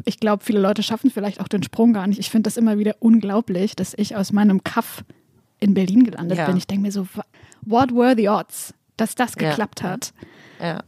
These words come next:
Speaker 1: Also ich kann verstehen, dass Leute mit dem Land liebäugeln. Ich glaub, da steckt, auch wenn man das nie erlebt hat, ein großer Stück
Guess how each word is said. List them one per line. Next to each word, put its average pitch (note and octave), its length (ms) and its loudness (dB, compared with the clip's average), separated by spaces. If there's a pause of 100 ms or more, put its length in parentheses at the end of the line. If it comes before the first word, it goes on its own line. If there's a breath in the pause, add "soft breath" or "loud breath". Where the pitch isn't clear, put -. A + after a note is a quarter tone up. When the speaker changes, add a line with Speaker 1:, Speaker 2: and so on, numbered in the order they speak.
Speaker 1:
Also A3 180 -2
ich - 140 -4
kann C4+ 240 2
verstehen, B3 500 2
dass A3+ 140 0
Leute A3+ 240 2
mit G#3 220 0
dem A3 120 4
Land A3 440 2 (260)
liebäugeln. B3 680 2
Ich G#3+ 100 -4
glaub, A3 220 -4
da A3 80 -2
steckt, - 300 -4
auch G#3+ 100 -6
wenn A3 80 2
man G#3 100 4
das G#3 140 -4
nie A3+ 100 6
erlebt G#3 280 0
hat, A3+ 160 -2
ein G#3 160 2
großer A#3+ 320 0
Stück - 340 -4